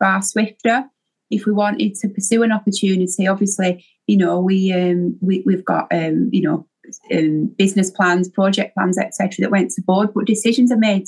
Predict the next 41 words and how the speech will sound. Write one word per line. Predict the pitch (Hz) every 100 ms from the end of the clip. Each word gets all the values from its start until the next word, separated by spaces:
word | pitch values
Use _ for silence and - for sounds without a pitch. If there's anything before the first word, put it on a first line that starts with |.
| -
qu-, | - - -
far | 190 190
quickly, | - 226 - 202 180 - _ _ _ _ -
and, | 196 196 196
um, | 196 190 190
you're | 202 202
able | 226 220 208
to | -
just | 180 196 190 -
look | 202 208 -
at | -
opportunities | 196 190 - 190 180 180 - 180 175 _ _ _ -
and | 190 190
mobilise, | 196 208 214 196 190 185 175 - -
um, | 185 175 175 175 170 170 - -
far | 180 175
swiftly. | - 202 202 - 196
So, | 196 202 185 196 _
so | - 220
yeah, | 214 277 311
and | 254
of | 254
course, | 247 233
sometimes | 240 240 247 233 247 240
when | 214 202 - - -
local | 220 214 214
authorities, | 202 208 208 202 226
there's | 214 196
different | 208 202 196
departments, | 196 190 196 196 - 220 208
and | 196
don't, | 196 190 190
they | - 202
don't | 202 190
necessarily | 185 180 - 185 185 185
talk | 196 196 -
to | 214
one | 202 202
another. | 196 196 214
So | 214 208
again, | 196 202 202